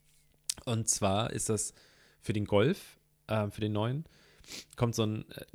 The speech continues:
siehst du, so eine Straßenszenerie, einfach so eine Häuserfront, ähm, und da steht der neue Golf vor und dann kommt so ein Mann an, <clears throat> ein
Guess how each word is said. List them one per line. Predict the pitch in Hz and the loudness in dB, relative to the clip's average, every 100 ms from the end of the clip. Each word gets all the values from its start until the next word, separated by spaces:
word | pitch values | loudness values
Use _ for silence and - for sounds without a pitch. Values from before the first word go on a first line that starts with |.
| - - | -18 -18
siehst | - 92 | -12 -8
du, | 92 | -6
so | 92 | -6
eine | 90 | -6
Straßenszenerie, | - 107 120 131 120 - 127 120 120 135 160 170 - | -2 -2 0 0 -2 0 2 4 4 4 2 -2 -10
einfach | 98 95 | -8 -6
so | 90 | -4
eine | 90 | 2
Häuserfront, | 117 123 131 - 127 135 151 - - | 4 6 4 4 2 4 -2 -6 -6
ähm, | 98 95 95 95 - _ _ _ _ _ _ _ _ _ - - - - | -4 -4 -4 -6 -10 _ _ _ _ _ _ _ _ _ -20 -20 -20 -4
und | 127 110 107 - - | 0 0 -2 -8 -4
da | 110 107 | -2 -2
steht | - 113 95 | -2 -4 -2
der | |
neue | 92 87 | -4 -2
Golf | 135 151 | 4 4
vor | - 123 | 4 0
und | 113 | 0
dann | 104 101 | -2 -2
kommt | 120 113 - | -4 -4 -4
so | |
ein | 92 - - | -4 -6 -10
Mann | 107 101 107 139 | -2 0 0 0
an, | 135 151 220 - - - - - - - - - - | 2 2 0 -8 -16 -20 -20 -20 -20 -20 -20 0 10
<clears throat> | - 214 135 127 | 12 12 12 8
ein | 113 113 | 2 2